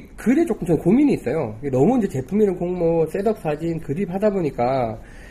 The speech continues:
실제로 저희가 계속 다루던 그 골프를 치면서 있었던 애환이라든지, 뭐, 재밌는 이야기라든지, 슬펐던 이야기라든지, 뭐, 이런 것들에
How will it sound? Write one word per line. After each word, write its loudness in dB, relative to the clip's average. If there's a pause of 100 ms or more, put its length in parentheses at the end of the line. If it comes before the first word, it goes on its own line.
(280)
실제로 -2
저희가 4
계속 -2
다루던 2
그 -6
골프를 0
치면서 2
있었던 0
애환이라든지, 2
뭐, -2
재밌는 4
이야기라든지, 2
슬펐던 -2
이야기라든지, 0
뭐, -2
이런 2
것들에 4